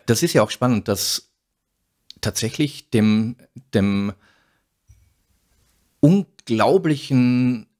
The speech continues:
äh, weiß ich nicht, dieser Autorität, dieser Verführungskraft, äh, Draculas fast nichts entgegengesetzt werden kann. Da braucht's dann halt eben diesen Arzt Van Helsing,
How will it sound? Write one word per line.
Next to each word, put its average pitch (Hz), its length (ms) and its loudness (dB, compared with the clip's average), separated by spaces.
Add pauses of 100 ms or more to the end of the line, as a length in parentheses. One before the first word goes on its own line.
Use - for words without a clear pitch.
(760)
äh, - 60 -16 (1120)
weiß - 180 -10
ich 147 80 -2
nicht, 113 200 -4
dieser - 260 -4
Autorität, 117 600 -4
dieser 107 220 -6
Verführungskraft, - 1600 -4
äh, 95 420 -4
Draculas 127 580 -8 (520)
fast - 300 -6
nichts 143 240 -2
entgegengesetzt 113 720 -4
werden 69 200 -12
kann. - 280 -16 (120)
Da 95 100 -2
braucht's - 360 -2
dann 113 180 -2
halt 101 180 -2
eben 107 280 2
diesen 101 320 -8
Arzt - 420 -8
Van 95 140 -6
Helsing, 120 540 -6